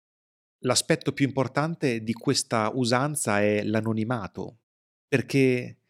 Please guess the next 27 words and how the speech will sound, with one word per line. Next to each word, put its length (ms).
chi 180
paga 280
il 100
caffè 580
non 280
sa 340
chi 140
sarà 280
il 60
beneficiario 920
e 140
chi 160
ottiene 380
il 60
caffè 300
gratuitamente 1120
non 200
conosce 480
il 220
benefattore. 880
È 140
quindi 340
un 200
dare 360
e 100
un 100
avere, 520